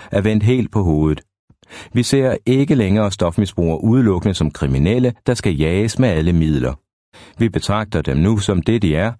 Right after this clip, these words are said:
nemlig ofre. På samme måde har synet på gadeprostituerede ændret sig. Tidligere gik det hele ud på, at politiet skulle ånde dem i nakken, så de ikke stod stille for længe ad gangen.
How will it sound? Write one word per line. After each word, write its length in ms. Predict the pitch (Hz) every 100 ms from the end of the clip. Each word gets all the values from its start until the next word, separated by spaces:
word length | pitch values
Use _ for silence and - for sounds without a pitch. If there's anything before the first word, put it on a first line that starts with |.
| _ _
nemlig 360 | 87 85 98 104 -
ofre. 400 | 80 76 76 69 _ _ _ _ _ _ _ - -
På 80 | 139
samme 260 | 131 139 165
måde 200 | 127 123
har 280 | 113 87 82
synet 380 | - 113 98
på 120 | 82 73
gadeprostituerede 1040 | 82 104 123 110 101 104 101 104 104 78
ændret 280 | 80 82 80
sig. 280 | 78 65 71 _ _ _ _ _ - -
Tidligere 360 | - 110 98 73
gik 220 | 78 73
det 80 | 78
hele 260 | 95 101 85
ud 120 | 85
på, 280 | 92 90 - - 110
at 100 | 104
politiet 400 | 113 101 143 113
skulle 200 | 98 92
ånde 160 | 117
dem 160 | 82 67
i 40 |
nakken, 380 | 67 82 101 104
så 140 | 101
de 100 | 95
ikke 120 | 110 -
stod 200 | 85 71
stille 300 | 92 101 107
for 100 | 127
længe 260 | 90 87
ad 60 | 90
gangen. 380 | 73 69 64